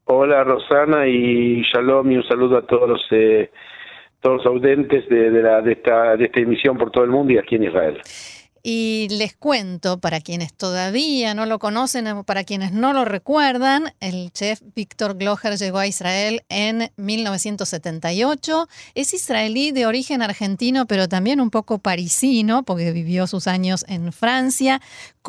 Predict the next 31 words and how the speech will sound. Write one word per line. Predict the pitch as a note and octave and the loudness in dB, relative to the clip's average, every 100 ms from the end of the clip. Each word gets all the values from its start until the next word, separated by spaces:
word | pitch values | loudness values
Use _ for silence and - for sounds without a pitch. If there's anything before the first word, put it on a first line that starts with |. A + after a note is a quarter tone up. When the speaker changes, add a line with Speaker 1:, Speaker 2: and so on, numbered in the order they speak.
| D#4 | -2
Speaker 2:
Cofundador | - D4+ C4+ A3 G#3 A3+ B3+ D4 - | 0 0 2 2 2 2 4 2 -2
de | G#3 G3+ G3+ A3 B3+ C#4 - _ G#3+ | -4 -2 0 2 2 0 -6 _ -14
Cocina | - G3+ B3+ C4+ | -6 -2 0 0
por | C4 F#3 | -2 -4
la | F3 | -4
Paz | D#3 A#3 B3+ - _ _ _ | -2 0 0 -4 _ _ _
con | - G#3+ A#3+ | 0 2 2
el | F#3+ | 0
chef | F3 G3+ G#3+ - - | -2 0 0 -4 -8
Samuel | G#3 G3+ F#3+ G3 G3+ | -4 -2 0 0 0
Perea, | F#3+ G#3+ A#3 B3 D4+ _ - - - | 0 2 2 0 -4 _ -20 -18 -6
eh, | F#3+ F#3 G3 - | -2 -2 -4 -4
que | G#3 | -6
patrocina | G3+ F#3+ F#3 - G3+ F#3+ | -4 -6 -4 -4 -2 0
ahora | G3 G3+ | 0 0
la | F3 | -2
Fundación | - F#3 F3 E3 G3+ F#3 | -2 -2 0 -2 -2 -2
El | E3 | -4
Pinti, | - A#3 A#3 B3 B3 - - | -2 0 0 -4 -6 -8 -8
algo, | G#3 G3 G3 G3 | -6 -2 -4 -2
un | A3+ | -2
proyecto | G#3+ G#3 G3+ G#3+ | -2 -2 -2 -2
muy | C4 B3+ | 0 0
importante | G3 F3 G#3+ G#3+ | -2 -4 -4 -2
del | G3 F3+ | -2 -4
que | F3 F3 - | -4 -6 -4
hemos | A#3 A3 | -4 -2
hablado | F#3 G3 G3+ G3 F#3 F3+ | -2 -2 -2 -2 -2 -4
en | F3+ F3+ | -4 -6
su | G3+ | -4
momento. | G#3 B3+ D#4+ D#4+ D#4+ D#4 | -2 0 0 -2 -2 -4